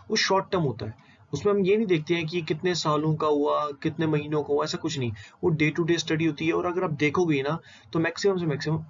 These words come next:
एक हफ्ते का देखोगे, वन week। और basically यहाँ हम क्या compare करते हैं, आज का मौसम कल के मौसम के साथ कैसा था। We compare today's weather with yesterday weather। Basically आप तो, आप लोगों को इतना क्रक्स पता लगना चाहिए, weather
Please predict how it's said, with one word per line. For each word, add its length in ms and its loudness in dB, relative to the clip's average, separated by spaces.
एक 220 2
हफ्ते 280 -2
का 100 -2
देखोगे, 500 -4
वन 140 -2
week। 220 -4
और 80 2
basically 360 2
यहाँ 300 2
हम 100 -4
क्या 160 -2
compare 320 0
करते 300 -2
हैं, 180 -6
आज 240 -2
का 160 -2
मौसम 400 -2
कल 120 2
के 140 0
मौसम 300 -2
के 100 -4
साथ 220 -2
कैसा 280 -2
था। 260 -8
We 120 -2
compare 400 0
today's 360 2
weather 320 0
with 200 -2
yesterday 480 0
weather। 220 -4
Basically 460 -2
आप 280 -4
तो, 200 0
आप 200 0
लोगों 180 2
को 120 0
इतना 220 -2
क्रक्स 260 -6
पता 200 -2
लगना 240 -2
चाहिए, 320 0
weather 480 -2